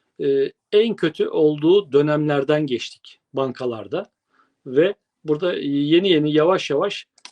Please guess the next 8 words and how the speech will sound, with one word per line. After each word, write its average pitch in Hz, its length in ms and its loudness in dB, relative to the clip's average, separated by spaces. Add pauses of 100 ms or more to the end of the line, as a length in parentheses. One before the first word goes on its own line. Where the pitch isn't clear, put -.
(100)
e, 135 280 0
biz, - 420 -12
e, 139 400 -2 (160)
toparlanmalar 156 1040 2
görüyoruz. 120 720 -8 (600)
E, - 40 -12 (960)
burada, 170 540 2 (280)
e, 147 80 -10